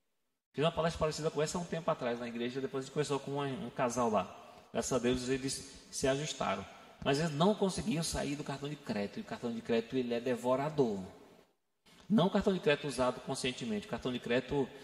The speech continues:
quando você não consegue pagar, sabe, "Eu vou pagar só metade aqui, pagar o mínimo, vinte por cento."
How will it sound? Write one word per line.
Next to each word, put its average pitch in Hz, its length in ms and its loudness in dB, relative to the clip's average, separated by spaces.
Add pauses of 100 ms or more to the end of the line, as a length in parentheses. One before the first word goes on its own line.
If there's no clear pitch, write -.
(220)
quando 127 220 0
você 147 100 0
não 139 120 4
consegue 139 340 -2
pagar, 120 300 2
sabe, 175 280 2
"Eu 190 60 6
vou 190 80 4
pagar 175 280 2
só - 800 0 (280)
metade 170 720 4
aqui, 208 380 -2 (100)
pagar 180 220 2
o 202 100 8
mínimo, 151 480 2
vinte 160 200 0
por 151 160 -4
cento." 139 520 -2